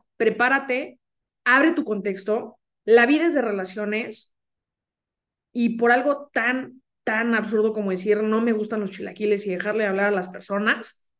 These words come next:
es una estupidez, es una completa estupidez. Si te gustó este capítulo, déjamelo en los comentarios.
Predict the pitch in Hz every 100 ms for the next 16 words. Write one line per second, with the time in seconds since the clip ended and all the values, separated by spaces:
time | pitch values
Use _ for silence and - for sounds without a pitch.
0 | _ _ _ - 202 220 233 226 214 190
1 | - - - _ _ - 240 - 269 262
2 | 262 254 220 202 202 202 208 - 175 190
3 | 247 - - _ _ _ _ - 277 285
4 | 277 349 415 339 311 320 339 339 339 392
5 | 349 240 220 208 208 220 240 254 262 -